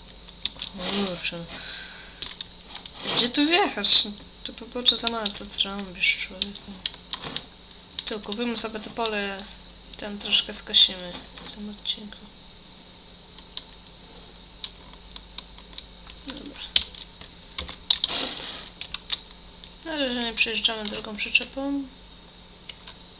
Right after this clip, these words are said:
Teraz ja mam ten kombajn, ale on już jest przykryty na zimę. Więc pojedziemy sobie,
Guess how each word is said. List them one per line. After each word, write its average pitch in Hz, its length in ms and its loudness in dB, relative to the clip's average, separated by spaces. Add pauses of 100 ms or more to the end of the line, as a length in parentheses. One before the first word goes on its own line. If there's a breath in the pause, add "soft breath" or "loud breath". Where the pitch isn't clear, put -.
(460)
Teraz - 200 -4
ja 220 120 4
mam 208 140 6
ten 214 180 -6
kombajn, 214 420 0
ale 196 220 -4
on 202 160 -6
już 196 140 2
jest 208 120 2
przykryty 208 600 -4
na 190 160 -8
zimę. 208 480 0 (1160)
Więc 214 180 0
pojedziemy 208 560 -2
sobie, 202 500 -2